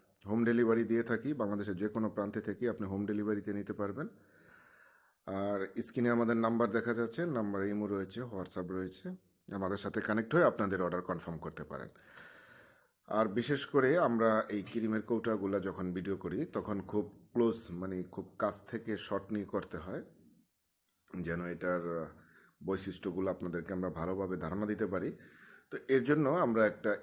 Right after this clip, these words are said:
ইঞ্চি টেপ দিয়ে আমরা প্রতিটা পণ্যের একটা সাইজ আপনাদেরকে ধারণা দেওয়ার চেষ্টা করি। তো এটাও আপনারা দেখতে পাচ্ছেন যে এটার উচ্চতা কতটুকু হবে, এবং এটার যেই মুখের চওড়া অংশ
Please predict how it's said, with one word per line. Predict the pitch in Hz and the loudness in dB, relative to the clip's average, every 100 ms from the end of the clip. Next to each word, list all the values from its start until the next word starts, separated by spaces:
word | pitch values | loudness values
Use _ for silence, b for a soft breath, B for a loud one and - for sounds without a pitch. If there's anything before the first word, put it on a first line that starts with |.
| - | -4
ইঞ্চি | 123 123 139 | -4 -2 -2
টেপ | 139 110 | 0 -2
দিয়ে | 92 113 | 0 0
আমরা | 170 101 92 87 | 0 0 -2 -4
প্রতিটা | - 120 120 120 113 78 | -4 -6 -4 -4 -4 -4
পণ্যের | 110 101 113 147 | -4 -4 -2 -4
একটা | - - 90 85 82 - - | -4 -2 -2 -2 -8 -18 -20
সাইজ | - - 92 90 | -14 -6 -4 -2
আপনাদেরকে | 92 104 90 85 - | -6 -4 -6 -6 -8
ধারণা | 78 80 90 | -8 -6 -4
দেওয়ার | 92 85 | -4 -4
চেষ্টা | 82 - 76 | -8 -10 -12
করি। | 73 67 - | -10 -12 -14
তো | - | -12
এটাও | 98 101 120 | -10 -2 0
আপনারা | 117 117 113 | 0 -2 -4
দেখতে | 98 - 92 | -4 -6 -8
পাচ্ছেন | 92 82 113 165 | -8 -8 -8 -6
যে | 113 | -6
এটার | 90 92 87 85 - | -4 -4 -4 -6 -8
উচ্চতা | 113 - 113 113 | -8 -4 -4 -4
কতটুকু | 113 107 90 82 82 | -4 -6 -8 -8 -8
হবে, | 80 80 135 - _ b b b b b b b | -8 -8 -10 -12 _ b b b b b b b
এবং | 90 87 90 87 85 | -6 -4 -4 -6 -8
এটার | 80 90 87 80 | -8 -6 -6 -6
যেই | 90 87 | -6 -4
মুখের | 90 95 - 101 98 | -4 -6 -6 -6 0
চওড়া | 117 117 113 | 2 4 4
অংশ | 107 90 - | 0 -4 -8